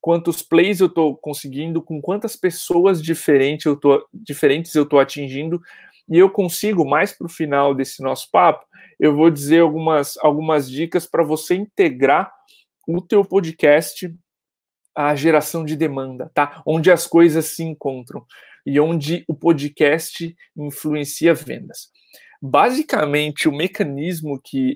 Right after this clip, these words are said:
eu quero entrar aqui com vocês, a gente tá acostumado a pensar em geração de demanda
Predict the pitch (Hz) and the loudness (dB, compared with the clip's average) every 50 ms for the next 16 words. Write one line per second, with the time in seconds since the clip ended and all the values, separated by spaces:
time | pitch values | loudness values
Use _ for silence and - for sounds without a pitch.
0 | _ - 143 143 139 - - 143 135 131 135 131 127 - 139 139 139 131 - - | _ -2 -2 -2 0 2 4 4 4 4 2 -2 -2 0 2 2 2 0 -2 -8
1 | - - - 147 143 131 127 131 127 - - 170 160 143 135 - - _ _ _ | -18 -16 -10 -8 -6 -4 -4 -4 -2 2 4 4 6 4 2 0 -10 _ _ _
2 | _ _ _ _ _ _ _ _ _ _ _ _ _ - 160 147 151 185 196 - | _ _ _ _ _ _ _ _ _ _ _ _ _ 0 0 0 0 -2 -2 2
3 | - 208 202 - - - 208 180 165 165 170 175 185 180 180 - 180 170 160 156 | 2 2 2 0 -4 -4 -2 0 2 2 4 4 4 2 2 2 -2 -2 -2 -4
4 | - - - 170 151 143 135 - - _ _ _ - 156 151 139 135 147 147 139 | -8 -4 -2 0 2 2 0 -2 -6 _ _ _ -14 -12 -8 -2 2 4 4 4
5 | 135 - - - 165 160 151 135 139 127 139 135 131 131 147 160 170 160 135 127 | 4 0 -2 -4 -4 -4 -4 -6 -6 -4 -4 -4 -2 -2 -2 -2 -2 0 0 -2
6 | 127 123 | -2 -2